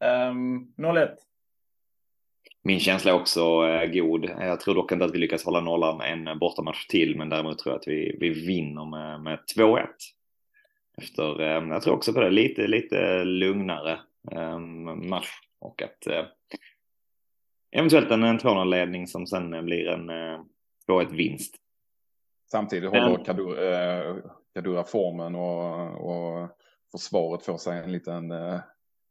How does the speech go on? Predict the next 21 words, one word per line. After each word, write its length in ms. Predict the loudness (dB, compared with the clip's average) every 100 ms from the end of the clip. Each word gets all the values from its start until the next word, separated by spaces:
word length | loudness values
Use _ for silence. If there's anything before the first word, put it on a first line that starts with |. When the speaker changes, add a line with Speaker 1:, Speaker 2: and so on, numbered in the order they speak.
| -6
Speaker 3:
uppryckning 760 | -6 -6 -8 -8 -8 -8 -8
efter 260 | -10 -12 -14
första 300 | -10 -8 -4
halvlek 520 | -4 -2 -4 -10 _
mot 200 | -14 -8
Örgryte, 480 | -4 -4 -4 -6 -10
så 140 | -14 -12
kanske 260 | -12 -10
det 180 | -8 -8
är 60 | -6
fan 200 | -6 -6
mycket 220 | -6 -8
som 140 | -12 -10
talar 240 | -6 -6
helt 140 | -8
plötsligt 300 | -12 -14 -14
för 80 | -14
att 40 | -12
vi 60 | -10
håller 200 | -10 -10
nollan. 320 | -12 -14